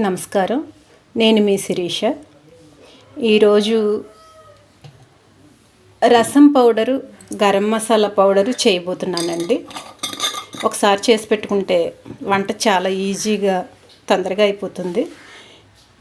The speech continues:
గరం మసాలా చికెన్కి, మటన్కి, చేపల ఇగురికి, ఫ్రైలకి బాగుంటుందండి. ఇలా చేసి పెట్టుకుంటే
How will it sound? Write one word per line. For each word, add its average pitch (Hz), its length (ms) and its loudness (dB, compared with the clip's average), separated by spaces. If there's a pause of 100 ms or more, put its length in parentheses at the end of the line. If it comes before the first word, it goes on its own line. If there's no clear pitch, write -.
(640)
గరం 196 280 0
మసాలా 185 380 0 (840)
చికెన్కి, 214 500 0 (120)
మటన్కి, 190 460 -2 (460)
చేపల 208 420 2
ఇగురికి, 202 420 -4 (220)
ఫ్రైలకి 190 540 -2 (220)
బాగుంటుందండి. 185 800 0 (640)
ఇలా 247 200 4
చేసి 214 240 0
పెట్టుకుంటే 208 440 -2